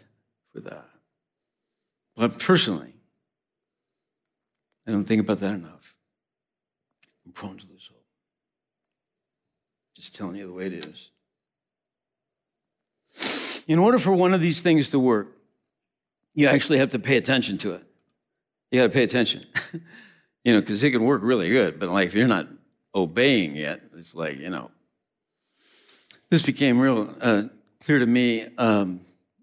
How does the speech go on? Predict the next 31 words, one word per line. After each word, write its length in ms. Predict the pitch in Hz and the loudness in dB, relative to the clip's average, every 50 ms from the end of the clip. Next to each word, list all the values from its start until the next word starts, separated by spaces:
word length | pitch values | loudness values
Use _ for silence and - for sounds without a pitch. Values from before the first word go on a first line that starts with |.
| _ _ _ _ _ _ _ _ _ _ _ _ _ _ _ - - _ _ _ _ _ _ _ _ _ _ _ _ - | _ _ _ _ _ _ _ _ _ _ _ _ _ _ _ -20 -20 _ _ _ _ _ _ _ _ _ _ _ _ 0
on 320 | 110 110 104 95 - - - _ _ _ | 0 2 2 0 -2 -10 -20 _ _ _
July 360 | - 120 104 107 113 113 107 | -2 0 0 2 2 0 0
sixth, 640 | 110 - - 143 127 110 92 - - - - - - - _ _ _ _ _ _ - | 0 -2 0 2 2 2 0 -2 -4 -6 -6 -12 -18 -20 _ _ _ _ _ _ -16
uh, 100 | 113 107 | -16 -14
twenty 340 | - - - 117 120 113 104 | -14 -8 -4 0 0 0 0
twenty-one. 600 | 107 - 107 101 98 92 95 101 101 95 85 - - _ _ _ _ _ _ _ _ _ _ _ _ _ _ _ | 0 -2 -2 -2 -2 -2 -4 -4 -6 -8 -10 -14 -20 _ _ _ _ _ _ _ _ _ _ _ _ _ _ _
For 140 | _ - 147 | _ 0 2
those 200 | 143 147 147 127 | 4 4 2 2
of 20 | 131 | 2
you 140 | 131 127 | 2 2
who 40 | 123 | 2
are 160 | 107 104 101 - | 0 -2 -4 -4
not 240 | 107 117 120 120 - | -2 0 0 0 0
familiar 260 | - 135 123 123 117 | 0 0 2 4 2
with 160 | 104 101 - | 2 0 0
Blackhawk 400 | 101 107 113 110 104 110 104 95 | 0 0 0 0 0 -4 -6 -8
Church, 420 | - - 135 123 110 - - - - - _ | -4 -2 0 0 0 -2 -6 -12 -16 -10 _
um, 440 | 113 113 110 104 101 95 90 - - _ _ _ _ _ _ _ _ _ - | 0 0 2 2 2 0 -4 -8 -16 _ _ _ _ _ _ _ _ _ 0
I'm 120 | 131 139 | 2 2
the 80 | 123 - | 2 2
pastor 440 | - 131 120 120 123 - - 123 | 2 2 2 2 2 0 -2 -2
emeritus 560 | - 98 104 98 104 107 113 127 139 127 - - | 0 0 0 2 2 2 2 2 2 0 0 0
now. 300 | 120 120 131 147 156 - - _ _ _ _ _ | 0 2 2 0 -2 -4 -10 _ _ _ _ _
I 60 | - 110 | -2 0
used 320 | 107 107 120 135 127 - | 2 4 4 2 2 0
to 80 | 151 123 | -2 -2
be, 340 | 139 131 120 123 123 - - | 0 2 2 0 0 -2 -4
uh, 80 | 113 110 | -4 -2
the 120 | 92 98 | -2 -2
senior 360 | 95 - - 113 110 117 135 | -4 -2 0 0 2 2 2
pastor, 520 | 127 - 143 131 143 143 - - 190 190 | 0 0 -2 -2 -2 -4 -6 -8 -10 -10